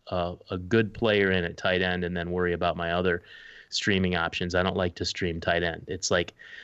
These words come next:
streaming tight end, I feel like you may as well just roll the damn dice. <laughs> You might have a better shot at just flipping a coin or something like that. At least I would. And so I love to have the George Kittles, the Travis Kelce's. And this one,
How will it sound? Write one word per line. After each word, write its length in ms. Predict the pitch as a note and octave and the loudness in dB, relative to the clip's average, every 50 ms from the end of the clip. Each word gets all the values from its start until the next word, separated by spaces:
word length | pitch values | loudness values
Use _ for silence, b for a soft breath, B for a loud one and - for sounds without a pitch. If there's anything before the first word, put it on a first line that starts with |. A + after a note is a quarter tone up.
| B B | B B
streaming 340 | B - - E3 F3 F3+ D3 | B 0 2 4 4 4 2
tight 200 | - C3+ B2+ A#2+ | 2 2 4 4
end, 240 | A#2 A#2 B2 A#2 A#2 | 4 4 4 2 2
I 80 | G2+ G#2+ | 0 -2
feel 160 | - - A#2+ | -2 -2 0
like 220 | A#2 A2 A2 - | 0 0 0 -2
you 80 | A#2 A#2+ | -4 -2
may 140 | C3+ C#3+ B2+ | 0 0 0
as 120 | A2+ G2 | 0 0
well 120 | G#2 G2+ | 0 -2
just 220 | G2 G2 F#2 E2 F#2 | -2 -2 -4 -6 -6
roll 460 | F2+ F2+ F#2+ F#2+ G2+ G#2+ A2+ B2 B2 | -2 2 4 4 6 6 6 4 2
the 120 | G2+ G2 | 0 -2
damn 380 | F2+ E2+ G2 F#2 F#2+ F#2+ F#2+ F2+ | 0 2 0 2 2 0 0 0
dice. 500 | E2+ F#2 E2+ D#2 C#2+ C#2+ - - - - _ | 0 2 2 2 0 -2 -6 -10 -10 -12 _
<laughs> 60 | _ _ - | _ _ -4
You 260 | - - A#2+ C#3+ D3+ C#3 | -2 -2 -2 -2 -2 2
might 180 | C#3 C3 B2+ | 2 4 6
have 140 | A#2+ A2+ G#2 | 4 4 4
a 80 | G#2 G2+ | 2 0
better 280 | F#2 G#2+ G2+ G2 G2+ F#2+ | 2 0 2 2 0 0
shot 340 | - - A2+ F#2+ F#2 F2+ | 0 0 0 0 0 -2
at 80 | F#2 F2+ | -4 -6
just 320 | F#2 F#2+ F#2 - - _ - | -6 -6 -6 -6 -8 _ -2
flipping 220 | A2+ G#2 - G2 F#2 | -2 -2 -2 -2 -6
a 60 | F#2 | -6
coin 320 | - - G2+ F#2+ F#2+ F#2 | -4 -4 -2 0 0 0
or 80 | F2+ F2 | 0 -2
something 340 | - - F#2 F2 - F2 F2+ | -2 -2 -4 -4 -6 -6 -6
like 200 | E2+ E2+ E2+ - | -6 -6 -4 -2
that. 260 | F#2 F2+ F2 E2+ - B B B B B B B | 0 2 2 0 -2 B B B B B B B
At 100 | G#2 G2+ | 2 4
least 220 | A2 A2 G2+ G#2+ | 4 4 4 4
I 140 | A2 G2 F#2+ | 2 2 2
would. 340 | F2+ F2 E2+ E2 E2 - - - | 2 0 0 -4 -6 -8 -12 -12
And 240 | - G#2 G2 G#2 F#2+ G2+ | -10 -8 -8 -8 -10 -8
so 160 | - - A2 | -4 0 2
I 80 | G2+ G2 | 2 4
love 240 | G2+ G#2 G2+ F#2+ F2+ | 4 4 2 2 0
to 80 | G2 | 0
have 240 | F2 G2 F#2+ F2+ F2+ | 0 0 0 0 0
the 100 | F2 F#2 | -4 -4
George 320 | F2+ F#2+ G2+ G2 F#2 F2+ - | -2 0 2 2 2 0 0
Kittles, 320 | - A2 G2+ F#2 F2 E2+ | -2 0 0 0 0 -2
the 60 | F2 | -2
Travis 340 | E2+ - G2+ F#2 F2 E2+ - | -2 0 0 0 0 -2 -4
Kelce's. 440 | - - F#2+ F2+ F2 - F#2+ F2 F#2 | -6 -4 -4 -4 -4 -6 -10 -10 -6
And 120 | F#2+ G#2+ | -2 -2
this 140 | C3+ C3 - | -2 -2 -2
one, 180 | G#2+ F2+ F#2 | -2 -2 -2